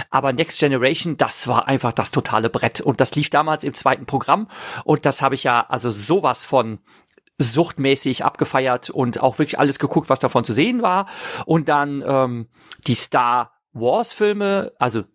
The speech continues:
die alte Reihe, die es ja damals erstmal nur gab, äh, habe ich dann halt bei Freunden mal auf V H S geschaut. Ähm, jemand im Freundeskreis meines großen Bruders war ein unglaublicher Star Wars Geek. Der hatte so ein eigenes Star Wars Museum quasi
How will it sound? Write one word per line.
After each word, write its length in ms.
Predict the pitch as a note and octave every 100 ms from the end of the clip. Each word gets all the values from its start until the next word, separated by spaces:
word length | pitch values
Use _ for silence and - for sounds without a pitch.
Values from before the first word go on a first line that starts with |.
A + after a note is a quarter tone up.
| -
die 100 | -
alte 640 | - B2 D#3+ E3+ D#3+ D#3+ -
Reihe, 320 | D3+ C3 D3+
die 80 | C#3
es 80 | -
ja 100 | C3
damals 540 | A#2+ C3+ B2 - -
erstmal 460 | - C3 C3+ A#2+ A#2+
nur 180 | B2+ C3
gab, 400 | B2 B2 - -
äh, 40 |
habe 340 | C3 A#2+ C3
ich 60 | C3+
dann 140 | C3
halt 120 | B2+ B2+
bei 80 |
Freunden 360 | A#2 D3 G3 F3+
mal 200 | D#3+ D3+
auf 140 | C#3
V 180 | - D3
H 80 | C3
S 160 | - D#3
geschaut. 420 | D#3 D3+ C#3+ C#3+ - - - -
Ähm, 320 | C3+ B2+ B2 _ -
jemand 380 | - A#2 D3 D3
im 60 | C3+
Freundeskreis 600 | C#3+ E3 - - C#3+ C#3+
meines 220 | C#3 C3
großen 300 | C3 C#3 C3+
Bruders 400 | A#2+ G3+ G3+ -
war 100 | D3
ein 260 | C#3+ C#3 - _
unglaublicher 960 | - G#3+ A#3 E3 E3+ F3 D#3 D3 C3+ -
Star 380 | - - C#3 D3+
Wars 300 | C3+ B2+ -
Geek. 380 | A2 D3+ B3 -
Der 140 | C#3+ C3
hatte 380 | E3 E3+ D3+ -
so 220 | C#3 C#3+
ein 100 | C#3
eigenes 500 | - C#3+ D3 D3 C3+
Star 260 | - B2+ D3+
Wars 220 | D3+ -
Museum 480 | C#3+ C3+ B2+ F3 F#3
quasi 420 | - C#3 D3 D#3+